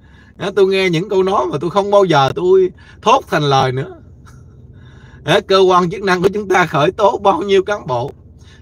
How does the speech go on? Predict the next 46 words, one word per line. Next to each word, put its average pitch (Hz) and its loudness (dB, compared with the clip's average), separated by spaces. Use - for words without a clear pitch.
sai 185 0
trái, 190 0
rồi 139 -2
bắt 151 -2
bao 185 -2
nhiêu 190 2
cán 214 -2
bộ 131 -6
sai 175 -4
trái. 180 -6
Đó, 165 -6
tôi 196 4
chỉ 175 0
biết 220 -4
là 156 0
ngoại 135 -2
trừ 139 0
cô 185 0
Đinh 185 -2
Lan 180 0
này 143 -8
thôi. 175 -10
À, 143 -8
tôi 120 2
chỉ 202 -4
biết 226 -4
là 160 -2
ngoại 147 -2
trừ 143 -4
cô 165 -4
Đinh 180 -2
Lan 185 0
thôi. 185 -12
Chứ - -14
ngoài 147 -4
ra 165 2
là 151 0
tôi 175 -2
cũng 175 -10
chả 214 0
biết 226 -2
là 135 -4
lý 196 2
do 190 -2
tại 151 -6
sao. - -8